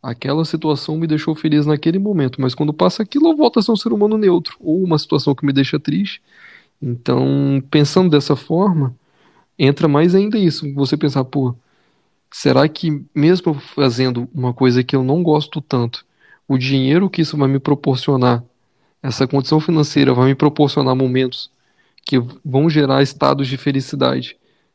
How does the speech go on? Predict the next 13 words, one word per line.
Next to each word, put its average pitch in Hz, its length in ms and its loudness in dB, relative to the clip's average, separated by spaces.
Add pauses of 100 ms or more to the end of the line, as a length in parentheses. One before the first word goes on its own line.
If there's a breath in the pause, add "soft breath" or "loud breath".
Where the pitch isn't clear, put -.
(140)
que 131 520 -2
são 147 200 0
superiores 156 840 2
a 151 80 2
essa 147 200 0
questão 139 360 -2
de 131 80 0
eu 143 40 -2
não 151 140 0
gostar 143 300 -2
do 127 80 -12
meu 127 100 -6
trabalho?" 131 500 -2